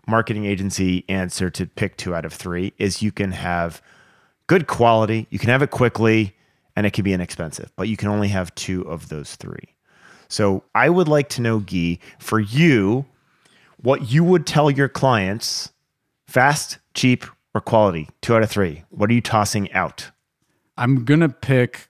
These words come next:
Speaker 2: quality and fast. Quality and cheap, even if it takes a long time, it's, I think that's a illusion. So I'm going fast quality, and,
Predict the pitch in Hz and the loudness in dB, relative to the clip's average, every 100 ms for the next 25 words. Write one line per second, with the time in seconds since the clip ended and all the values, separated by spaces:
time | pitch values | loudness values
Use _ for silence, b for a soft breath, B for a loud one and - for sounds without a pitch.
0 | _ - 123 113 113 113 104 92 - 95 | _ -4 0 2 0 0 -4 -4 -4 -2
1 | 104 120 - - - 160 190 160 120 107 | -2 -4 -8 -16 -2 2 2 2 0 -2
2 | - 127 123 117 110 101 - 101 95 98 | -2 -2 -2 -2 -4 -4 -6 -6 -4 -4
3 | 95 90 98 98 101 101 b b b b | -4 -4 -2 -2 -2 -6 b b b b
4 | b _ - 107 98 92 87 - - 95 | b _ -10 -6 -4 -6 -8 -12 -10 -8
5 | 87 92 85 85 - 82 78 73 - _ | -6 -6 -6 -8 -10 -12 -10 -12 -14 _
6 | _ _ _ _ _ _ _ _ - 98 | _ _ _ _ _ _ _ _ -8 -6
7 | 95 87 87 80 73 - 101 131 175 156 | -4 -6 -8 -10 -10 -4 0 2 4 4
8 | 127 104 104 _ _ _ _ _ _ - | 2 0 -4 _ _ _ _ _ _ 0
9 | 143 147 - 135 113 113 113 110 - _ | 2 2 2 4 4 4 0 -2 -8 _
10 | _ _ _ - 110 104 104 101 | _ _ _ -2 0 2 2 0